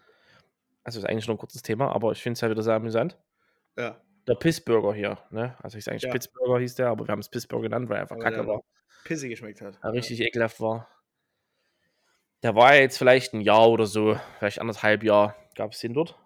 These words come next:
Speaker 1: auf der Hartmannstraße. Und der hat ja dann hier, hab ich, glaub ich, mal geschickt, der, dass er sein, sein Ding verkaufen will.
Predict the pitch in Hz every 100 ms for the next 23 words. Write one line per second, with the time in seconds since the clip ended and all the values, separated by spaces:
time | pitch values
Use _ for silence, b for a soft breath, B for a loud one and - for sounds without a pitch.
0 | _ - 123 127 135 147 143 - 151 160
1 | 208 - _ _ _ _ _ _ _ _
2 | _ _ _ _ _ _ _ _ - 123
3 | 120 120 120 113 123 139 131 131 131 123
4 | - 135 135 127 113 - 147 - 123 117
5 | 110 123 117 117 113 107 110 113 123 160
6 | 147 170 151 143 160 160 160